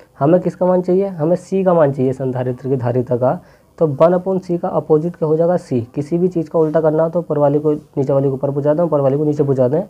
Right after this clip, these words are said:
तो नीचे एक लिखने की ज़रूरत होती नहीं है, तो इसको भी पलट दें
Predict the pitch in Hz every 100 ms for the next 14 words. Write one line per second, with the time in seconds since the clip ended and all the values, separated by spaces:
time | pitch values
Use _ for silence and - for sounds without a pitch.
0 | - - - _ - 156 135 143 147 175
1 | 185 - 165 151 156 147 156 147 139 135
2 | - 135 170 170 180 175 143 139 147 147
3 | 147 135 127 151